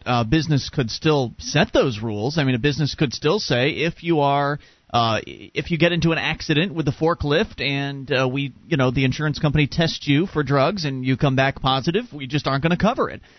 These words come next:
And that would be a risk that a marijuana smoking employee would, would take in order to work at that business.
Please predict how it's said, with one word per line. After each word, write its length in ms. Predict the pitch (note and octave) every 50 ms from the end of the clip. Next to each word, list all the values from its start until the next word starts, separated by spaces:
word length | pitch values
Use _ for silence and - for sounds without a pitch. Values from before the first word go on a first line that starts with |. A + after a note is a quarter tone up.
| _ -
And 240 | - C3 C3+ C3 B2+
that 140 | C3+ C#3+ G#2+
would 100 | C#3 D3+
be 140 | C#3 C#3+ D#3+
a 40 | D#3+
risk 360 | C3 B2+ C#3 D3+ - - -
that 140 | D3+ C#3+ C#3
a 40 | C3+
marijuana 440 | C3 C3+ C#3 C#3 C3+ C3+ C3+ C3+ C3+
smoking 360 | - D3+ C#3+ C3+ - D3+ C3+
employee 500 | C3+ C3 - C3+ C#3+ C3+ C3+ C3 C3+ D#3
would, 260 | E3+ E3+ F3 F3 F3 - -
would 160 | E3+ F#3+ F#3 -
take 280 | A#3+ C4 C4 F3 -
in 60 | B2+
order 180 | B2+ C3 C3 C#3
to 80 | C3+ C#3+
work 180 | C#3 D#3 -
at 60 | D#3
that 160 | D3+ E3+ E3 -
business. 520 | F#3+ A3 C4 A3 - - - - - -